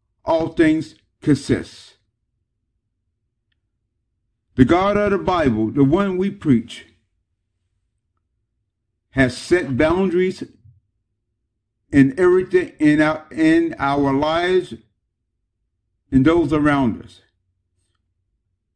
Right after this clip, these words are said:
I ask that you will give me a chance.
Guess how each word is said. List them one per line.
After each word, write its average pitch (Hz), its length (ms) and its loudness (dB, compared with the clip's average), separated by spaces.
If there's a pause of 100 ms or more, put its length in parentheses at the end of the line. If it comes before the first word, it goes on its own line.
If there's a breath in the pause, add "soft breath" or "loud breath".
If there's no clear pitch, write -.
(180)
I 143 280 0
ask - 340 -6
that 143 260 -2
you 147 80 2
will 135 140 4
give 127 220 2
me 180 160 2
a 196 80 2
chance. 165 560 0